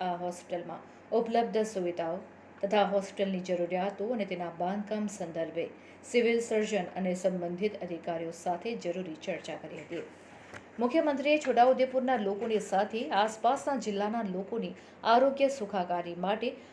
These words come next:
આ હોસ્ટેલ આશીર્વાદરૂપ બની રહેશે તેવી અપેક્ષા વ્યક્ત કરી. આ હોસ્ટેલ ખાતે કાયમી સ્વચ્છતા જળવાઈ રહે તેની તકેદારી રાખવા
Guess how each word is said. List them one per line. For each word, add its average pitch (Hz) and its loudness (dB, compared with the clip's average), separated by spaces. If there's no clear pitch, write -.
આ 202 6
હોસ્ટેલ 196 2
આશીર્વાદરૂપ 180 -2
બની 240 0
રહેશે 233 -2
તેવી 175 -6
અપેક્ષા 185 -6
વ્યક્ત 175 -8
કરી. 151 -10
આ 196 6
હોસ્ટેલ 196 2
ખાતે 202 2
કાયમી 202 2
સ્વચ્છતા 208 0
જળવાઈ 233 2
રહે 208 0
તેની 208 -4
તકેદારી 185 -2
રાખવા 190 0